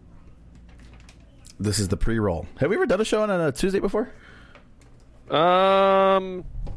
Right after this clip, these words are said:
Speaker 2: no. I know we've done it on, like, a Thursday before, though.
Speaker 1: This is true. I do remember that.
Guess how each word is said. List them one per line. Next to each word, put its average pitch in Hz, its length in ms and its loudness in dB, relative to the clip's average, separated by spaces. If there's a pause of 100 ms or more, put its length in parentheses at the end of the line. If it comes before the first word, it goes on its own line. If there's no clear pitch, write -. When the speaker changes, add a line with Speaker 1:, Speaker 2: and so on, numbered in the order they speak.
(140)
Speaker 2:
no. 151 540 2
I 139 80 0
know 151 100 0
we've 147 140 0
done 160 120 0
it 147 40 0
on, 139 100 0
like, 139 140 -2
a 131 80 -4
Thursday 127 440 -4
before, - 360 -14
though. - 160 -10 (320)
Speaker 1:
This 90 100 -2
is 90 100 -2
true. 78 320 -4
I 71 60 -8
do 82 120 -4
remember 73 200 -8
that. 69 160 -14